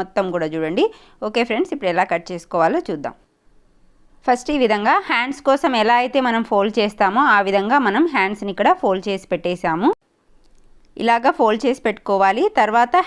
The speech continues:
హ్యాండ్ పొడవు తీసుకోవాలి. హ్యాండ్ పొడవు వచ్చేసి నార్మల్ హ్యాండ్ మనం ఎంతైతే తీసుకుంటామో అంత పొడవుతో తీసుకోవాలి. ఇక్కడ నేను పది ఇంచులు వెడ-, ఆ, పొడవుతో హ్యాండ్స్ తీసుకుంటున్నాను.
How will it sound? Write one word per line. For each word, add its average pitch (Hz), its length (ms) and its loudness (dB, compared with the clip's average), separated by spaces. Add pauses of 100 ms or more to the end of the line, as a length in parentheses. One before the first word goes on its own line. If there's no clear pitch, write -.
హ్యాండ్ 254 240 0 (100)
పొడవు 208 220 2 (100)
తీసుకోవాలి. 151 540 -2 (480)
హ్యాండ్ 269 320 0
పొడవు 226 240 2
వచ్చేసి 220 320 -2 (100)
నార్మల్ 262 380 4
హ్యాండ్ 190 260 0
మనం 185 200 -2
ఎంతైతే 220 420 -2
తీసుకుంటామో 196 640 -2
అంత 220 240 -4
పొడవుతో 190 400 -2
తీసుకోవాలి. 175 580 -2 (760)
ఇక్కడ 277 260 0
నేను 254 160 0 (100)
పది 220 240 0
ఇంచులు 233 340 -4
వెడ-, 190 360 2
ఆ, 190 40 0 (140)
పొడవుతో 226 380 2 (160)
హ్యాండ్స్ 233 340 -2
తీసుకుంటున్నాను. 156 720 -6